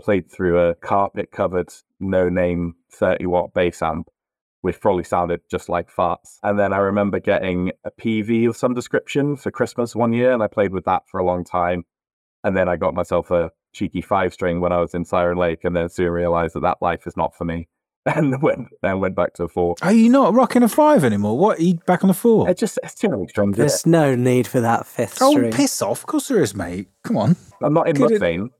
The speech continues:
Speaker 1: Like, I don't
Speaker 2: Well,
Speaker 1: need
Speaker 2: well,
Speaker 1: it.
Speaker 2: well, unfortunately, un-, <laughs> you should be.
Speaker 1: I don't.
Speaker 2: <laughs>
Speaker 1: If I was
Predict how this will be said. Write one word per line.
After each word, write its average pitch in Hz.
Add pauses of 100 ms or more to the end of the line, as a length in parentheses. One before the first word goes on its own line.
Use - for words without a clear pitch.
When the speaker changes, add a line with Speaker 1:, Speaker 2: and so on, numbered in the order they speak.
Speaker 1:
Like, 113
I 131
don't 143
Speaker 2:
Well, 147
Speaker 1:
need 185
Speaker 2:
well, 151
Speaker 1:
it. 131
Speaker 2:
well, 151
unfortunately, 147
un-, 156
<laughs> -
you 180 (120)
should 180
be. 135 (140)
Speaker 1:
I 113
don't. 110
Speaker 2:
<laughs> - (1600)
Speaker 1:
If -
I 135
was 123